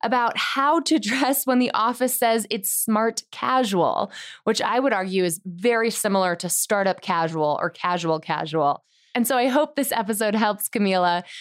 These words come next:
Weigh in there with your thoughts in the Bossed Up Courage community. If you're not a part of the Courage community on Facebook yet, don't delay. It's been called the best place on Facebook by more than one member. And you can join right now by clicking the link in today's show notes and requesting to join us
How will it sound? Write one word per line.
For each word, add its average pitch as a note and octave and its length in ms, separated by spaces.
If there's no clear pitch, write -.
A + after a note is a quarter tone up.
Weigh C4+ 300
in C#4+ 360
there A3+ 280
with G#3 220
your G3+ 260
thoughts F#3 400
in F#3 140
the F#3+ 80
Bossed G3 320
Up F#3+ 120
Courage F3 360
community. F3+ 420
If G3 80
you're A3+ 100
not B3 240
a D#4 60
part C#4+ 260
of C#4+ 100
the C#4 60
Courage C4+ 360
community C4+ 320
on A#3+ 120
Facebook B3 440
yet, D#4 340
don't E4 400
delay. A#3 640
It's F#3 120
been C4 160
called B3+ 280
the A3 40
best F#3+ 440
place F#3 240
on F3+ 160
Facebook F3 420
by E3+ 160
more C4+ 400
than B3+ 240
one G#3 460
member. F3+ 520
And B3+ 120
you D4+ 80
can D4+ 160
join A3 280
right G#3 180
now F3+ 320
by F3 180
clicking A3 380
the G#3 100
link F3 300
in F3+ 140
today's D#3 320
show C#4 200
notes C#4 400
and F3+ 160
requesting F#3+ 680
to F3+ 100
join E3+ 240
us E3+ 240